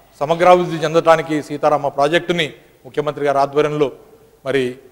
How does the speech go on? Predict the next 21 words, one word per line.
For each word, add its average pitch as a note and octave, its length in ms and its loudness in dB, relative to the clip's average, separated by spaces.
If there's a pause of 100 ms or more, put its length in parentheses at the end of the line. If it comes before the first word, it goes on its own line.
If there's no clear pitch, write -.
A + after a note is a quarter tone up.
(140)
ముందుకు D3+ 240 -4
తీసుకుపోయే D3 560 2
క్రమంలో E3+ 520 2
ఈ D3+ 160 0
సభలో D3 580 4 (300)
మేము C#3+ 220 -4
ఉంటూ, D#3 280 2
మీరు C#3+ 220 -6
సభ-, B2 320 -8
సభాపతిగా D3 480 0
ఉంటూ C3+ 340 -2 (360)
మాకు B2+ 200 0
అవకాశాలు C3+ 440 4
కల్పిస్తారని C3 580 0
చెప్పి B2 240 -10
కూడా C3 280 2 (380)
భావిస్తా C#3+ 320 2
ఉన్నా D3 200 0
అధ్యక్ష. C3 300 -4
ఒకసారి D3+ 560 2
మీరు E3 300 0